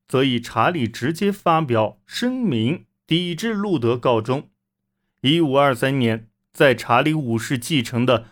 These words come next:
领土荷兰，欧洲第一次对新教徒执行处决。十六世纪是哈布斯堡帝国的世纪，这挽救了教会。查理五世将领土传给他的儿子菲利二世时，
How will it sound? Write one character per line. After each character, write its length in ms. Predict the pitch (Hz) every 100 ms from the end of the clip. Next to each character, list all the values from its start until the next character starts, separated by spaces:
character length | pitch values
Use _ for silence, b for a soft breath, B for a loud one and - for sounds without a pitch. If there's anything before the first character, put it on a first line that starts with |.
| B
领 260 | - 117 156
土 220 | 170 110
荷 360 | 101 - 117 214
兰， 400 | 202 104 110 120 _ _
欧 240 | 143 175
洲 180 | 165 170
第 280 | 170 202 190
一 80 | 214
次 180 | - 135
对 180 | 151
新 300 | 123 - 185
教 220 | 196 175 117
徒 360 | - 110 - _
执 200 | - 113
行 300 | 123 123 135
处 320 | - - 170 107
决。 380 | 104 98 98 - _ _ _ _ _ _ _ _
十 240 | - - 143
六 200 | 160 143
世 200 | - 131
纪 320 | - 123 101 B -
是 200 | - 120
哈 260 | - 139
布 140 | 135 123
斯 220 | - 135
堡 220 | 123 104
帝 180 | 104 113
国 220 | 104 107
的 80 | 110
世 240 | - 110
纪， 300 | 95 110 104 _ _ _ _
这 160 | - 277
挽 360 | 160 120 107 104
救 220 | 233 208
了 80 | 123
教 300 | - 196 131
会。 320 | - 220 - _ _ _ _ _ _
查 220 | - 131
理 140 | 156 170
五 260 | 170 120
世 240 | 120 160 117
将 240 | 147 143
领 240 | 117 135
土 360 | 190 - 110 113
传 220 | - 123 135
给 80 |
他 160 | 113 127
的 80 | 120
儿 240 | 107 104
子 280 | 120 - 110
菲 260 | - - 156
利 100 | 143
二 240 | - 165
世 220 | 113 - 107
时， 320 | - 104